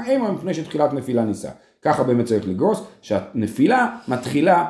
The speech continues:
בבריחה. ולכן אנחנו לא רוצים שיהיה בריחה, ולכן יש להם רשות לקפח את שוקיו של כל מי שבורח. במה דברים אמורים? במלחמות הרשות וכולי. אז ראינו שיש מחלוקת במשנה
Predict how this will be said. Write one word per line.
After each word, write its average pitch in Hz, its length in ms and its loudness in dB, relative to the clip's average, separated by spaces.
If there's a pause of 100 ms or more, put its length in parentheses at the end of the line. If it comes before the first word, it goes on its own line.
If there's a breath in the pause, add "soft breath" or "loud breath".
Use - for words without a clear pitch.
(120)
בבריחה. 101 480 -2 (120)
ולכן 127 300 -2
אנחנו 117 200 -4
לא 131 80 4
רוצים 135 220 2
שיהיה 127 200 -2
בריחה, 151 420 0 (340)
ולכן 120 280 -2
יש 135 140 -2
להם 127 160 -2
רשות 131 260 -2
לקפח 123 420 0
את 120 80 -6
שוקיו 120 260 0
של 107 180 -2
כל 113 100 4
מי 107 100 -2
שבורח. 80 480 -8 (1200 soft breath)
במה 147 220 4
דברים 135 240 4
אמורים? 127 380 2
במלחמות 127 600 0
הרשות 92 400 -2 (200)
וכולי. 92 300 -6 (280)
אז 101 120 -2
ראינו 156 160 4
שיש 151 200 -4
מחלוקת 139 400 0
במשנה 98 640 -4